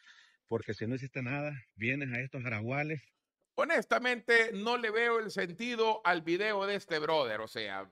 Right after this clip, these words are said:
Speaker 2: ahí lo que sacó es lo que no es del agrado de él, mi emperador, porque le echa las culpas porque ni porque tiene amigos. Andate al supermercado, mira, y ahí compras amigos enlatados.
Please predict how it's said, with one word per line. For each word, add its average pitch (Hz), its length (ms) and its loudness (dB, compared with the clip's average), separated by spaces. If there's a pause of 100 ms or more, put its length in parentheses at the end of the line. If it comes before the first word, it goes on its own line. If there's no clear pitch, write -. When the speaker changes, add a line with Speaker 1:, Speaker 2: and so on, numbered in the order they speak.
Speaker 2:
ahí 214 260 0
lo 247 160 -2
que 208 140 -6
sacó 226 600 2 (340)
es 254 500 4
lo 196 300 -2
que 180 120 -4
no 208 240 -2
es 254 140 -4
del 208 180 0
agrado 208 500 4
de 196 260 2
él, 233 100 0
mi 220 100 -6
emperador, 170 640 4
porque 165 300 -4
le 120 140 0
echa 254 200 0
las 247 160 -2
culpas 285 400 -2
porque 262 320 0
ni 262 100 -8
porque 247 320 -4
tiene 254 260 0
amigos. 262 380 2 (280)
Andate 202 420 2
al 233 80 4
supermercado, 226 800 8
mira, 233 340 8
y 180 140 2
ahí 208 200 8
compras 233 440 8
amigos 220 380 6
enlatados. 170 760 6